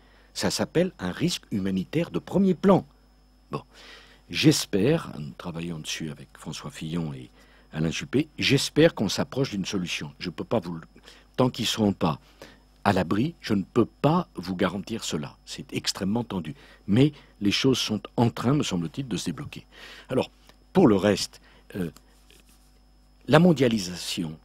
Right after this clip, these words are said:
présente bien des défauts et fait bien des souffrances. Mais il y a un avantage quand même. C'est que maintenant, un dictateur ne peut pas assassiner dans son pays en toute impunité, comme on l'a vu tout au long du vingtième siècle, euh,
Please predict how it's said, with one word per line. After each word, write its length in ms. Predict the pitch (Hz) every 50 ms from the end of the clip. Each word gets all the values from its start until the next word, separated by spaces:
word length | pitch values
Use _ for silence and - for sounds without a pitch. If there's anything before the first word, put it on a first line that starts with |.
| _ _ _ _ _ - - -
présente 340 | - 117 95 - 113 98 80
bien 260 | 78 82 131 151 147
des 120 | 123 110
défauts 480 | 87 87 80 - - - 82 87 143 - _ _ _ _ _ _ _ _ -
et 60 | -
fait 140 | - - 110
bien 160 | 85 120 135
des 120 | 123 110 98
souffrances. 520 | - - - - - 143 127 - - - -
Mais 80 | - 95
il 40 | 98
y 20 |
a 40 | 98
un 60 | 92
avantage 420 | 90 80 78 85 82 - 104 87
quand 120 | - - 69
même. 160 | 64 64 - - _ _ _ _ _ _ _ _ _ _ _ - -
C'est 200 | - - 117 -
que 100 | - 107
maintenant, 280 | 110 - - 113 95
un 80 | 82 78
dictateur 600 | 71 - - - - 87 - - - 107 127 131
ne 80 | 98 85
peut 160 | 151 - 90
pas 200 | - - 90 - -
assassiner 600 | - - - - 131 - - - 98 92 92 90
dans 140 | 76 73 69
son 180 | - - 98
pays 300 | - - 82 82 95 117 _ _ _ -
en 100 | - 85
toute 240 | - - 135 - -
impunité, 540 | 80 - - 90 78 71 71 - - 120
comme 180 | 117 - 82 80
on 80 | 80 78
l'a 140 | 76 71
vu 240 | - - 131 147 143 - - _ _ _ _ _ - _ _ -
tout 200 | - 185 - -
au 40 | 90
long 140 | 85 95 107
du 280 | - 80 80 73 65 - - - _ _ _ _ -
vingtième 420 | - - 95 87 - - 80 76 69
siècle, 380 | - 123 135 156 147 - - - - - - _ _ - -
euh, 200 | 78 73 69 64